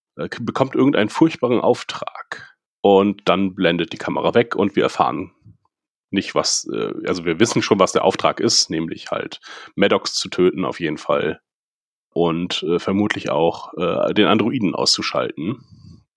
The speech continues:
Aber die Reaktion von Jurati kriegen wir nicht mit.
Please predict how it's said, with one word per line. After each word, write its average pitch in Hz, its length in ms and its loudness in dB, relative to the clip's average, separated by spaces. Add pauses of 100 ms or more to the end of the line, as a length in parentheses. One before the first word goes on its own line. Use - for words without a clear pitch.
(240)
Aber 98 200 6
die 98 120 -2
Reaktion 120 760 2 (760)
von 110 180 4
Jurati 101 340 4
kriegen 104 220 -2
wir 90 80 2
nicht 104 180 -2
mit. - 360 -10